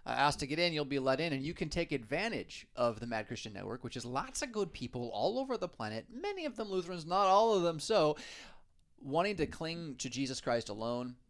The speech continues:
and his wisdom for navigating these, you know, tremendously torturous waters, these, these times of confusion and suffering. Uh, and so there are people there with all sorts of resources for all sorts of things, from,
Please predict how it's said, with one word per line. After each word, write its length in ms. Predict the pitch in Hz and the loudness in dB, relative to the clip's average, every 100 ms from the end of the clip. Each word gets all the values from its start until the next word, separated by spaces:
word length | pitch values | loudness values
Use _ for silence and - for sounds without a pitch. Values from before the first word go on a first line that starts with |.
| _ _ - | _ _ -12
and 100 | 113 | -8
his 160 | 113 110 | -8 -2
wisdom 480 | 127 127 127 120 | -4 -2 -4 -6
for 640 | 117 120 107 104 101 101 95 | -6 -2 0 2 0 -4 -6
navigating 640 | 110 107 117 117 113 113 107 | 0 2 2 0 -6 -6 -8
these, 260 | 104 90 - - - | -10 -12 -14 -20 -18
you 60 | |
know, 100 | - - - | -16 -14 -12
tremendously 540 | 117 104 113 - 101 | -8 -8 -6 -8 -8
torturous 460 | - 113 110 110 101 | -6 -6 -4 -8 -6
waters, 520 | 92 104 113 120 - | -2 0 -2 -6 -12
these, 160 | 92 - | -14 -10
these 220 | 98 92 - - - | -10 -10 -12 -6 -2
times 400 | 127 135 147 123 | 2 2 0 -4
of 100 | - | -8
confusion 600 | 117 - 117 123 135 135 | -10 -8 -6 -4 -4 -6
and 220 | 110 - | -8 -10
suffering. 420 | - 104 - 117 - - - - | -4 -4 -6 -14 -16 -18 -12 0
Uh, 140 | 107 | 2
and 120 | 143 143 | 4 6
so 380 | 170 151 135 | 6 8 4
there 200 | 139 151 | 4 6
are 60 | 147 | 6
people 240 | 160 160 | 4 0
there 120 | 143 127 | 2 2
with 100 | 120 | 4
all 160 | 147 | 2
sorts 220 | 143 131 | 2 -4
of 100 | 113 | -4
resources 500 | 117 120 120 104 101 | -4 -4 -6 -8 -10
for 180 | - 110 | -8 -2
all 220 | 110 117 | 0 0
sorts 320 | 110 104 101 - | -2 -6 -8 -12
of 80 | |
things, 400 | - - - - | -14 -14 -14 -14
from, 400 | - 107 95 95 | -10 -6 -6 -6